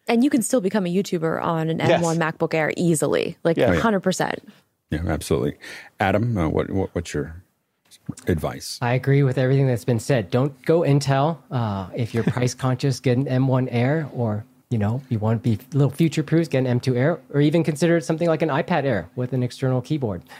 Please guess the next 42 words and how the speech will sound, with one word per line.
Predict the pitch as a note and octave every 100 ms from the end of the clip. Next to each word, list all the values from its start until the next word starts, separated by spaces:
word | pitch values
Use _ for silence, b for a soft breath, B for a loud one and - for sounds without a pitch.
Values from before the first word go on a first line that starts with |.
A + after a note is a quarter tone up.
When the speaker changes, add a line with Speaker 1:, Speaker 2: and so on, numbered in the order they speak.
| B B B B B B2+
Speaker 4:
I |
think, | A2+ B2 -
uh, | A2+ G2+ D#2 F2 - _ _
the | A#2
power | - A#2+ C3 B2
that's | A#2
in | B2+ A#2+
those | A#2 -
devices | - G#2 G#2+ A2 C3
is, | A2 G#2
is | D3 B2+ - - _
perfectly | - D3 C3+ B2+
suitable | - A#2 A2
for | A2
someone | G2+ G#2 F#2
who's | F#2+
in | G2+
high | F2+ G2+
school. | - A2+ - _ _ _ _ B B B B _ _ _ _ _
Speaker 3:
You | G2
know, | F2 E2 -
we, | A2+ G#2
we | G#2+
say | G#2 G#2+
in | F2 -
office | F#2 F2+ F2+
hours | D#2 D#2
a | D#2+
lot, | D2 D2 -
"Buy | E2 D2+ D2
once, | D#2 D2+ C2+ - - - -
cry | - G1+ G1+
once." | - - - -
<laughs> | - - -
Speaker 2:
Yeah. | G#2
Speaker 3:
So, | F#2+ -
so | - D3
I |
Speaker 2:
Well, | B2
Speaker 3:
would | B2+
Speaker 2:
the, | D3
Speaker 3:
say | G#2+